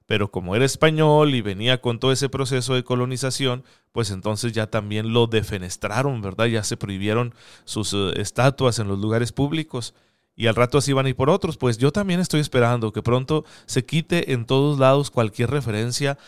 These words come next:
a la Revolución Francesa, porque fue un proceso cruelísimo,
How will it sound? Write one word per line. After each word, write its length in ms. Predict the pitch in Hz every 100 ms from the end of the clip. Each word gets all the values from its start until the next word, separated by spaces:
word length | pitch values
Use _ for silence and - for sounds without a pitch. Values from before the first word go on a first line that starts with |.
| - -
a 240 | - 123 143
la 180 | 123
Revolución 640 | 110 107 101 101 107 117 117
Francesa, 720 | 127 131 127 - 120 139 131
porque 260 | - -
fue 140 | 104 120
un 80 | 117
proceso 520 | 127 120 123 139 127
cruelísimo, 880 | - 120 110 107 156 - 202 185 254